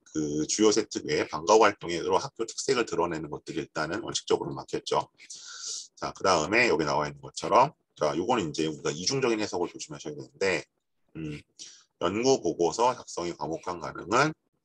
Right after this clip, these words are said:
어, 쓸 수 있다. 근데 어쨌든 소논문이라는 표현은 못 쓰는데, 여기 나온 것처럼 뭐 수학 과제 탐구, 사회 문제 탐구, 융합과학 탐구, 과학 과제 연구, 사회 과제 연구, 요런 것들은 이제 아예 탐구란 제목 자체를 써서, 써서, 어, 이제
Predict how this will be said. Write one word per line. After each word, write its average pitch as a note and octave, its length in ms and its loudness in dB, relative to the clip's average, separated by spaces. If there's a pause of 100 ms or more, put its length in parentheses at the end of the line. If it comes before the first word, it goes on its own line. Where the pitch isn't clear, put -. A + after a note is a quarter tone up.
(100)
어, C#2 140 -6
쓸 - 140 -4
수 - 140 -4
있다. - 120 -8
근데 F2+ 160 2
어쨌든 - 280 2
소논문이라는 B2+ 560 4
표현은 F2 220 -4
못 C#2 100 -14
쓰는데, D#2 600 -6 (720)
여기 E2+ 120 0
나온 D2 140 -2
것처럼 D2 200 -4
뭐 - 80 -4
수학 B2 360 4
과제 D2+ 280 -2
탐구, C#2+ 400 -8
사회 A2 260 0
문제 D#2 260 -4
탐구, C#2 420 -10
융합과학 D#2 540 2
탐구, E2 260 -2
과학 D2+ 280 -2
과제 D#2 220 0
연구, D2+ 200 -4
사회 B2 240 4
과제 F2 200 2
연구, C2+ 300 -6 (500)
요런 A2 240 8
것들은 F2+ 480 2
이제 D2 320 -2 (160)
아예 D2 300 2 (240)
탐구란 C#3+ 520 6
제목 F2+ 320 -4
자체를 D2+ 400 -6
써서, - 500 -2 (140)
써서, - 420 2 (520)
어, D2 180 -2
이제 C#2+ 400 -6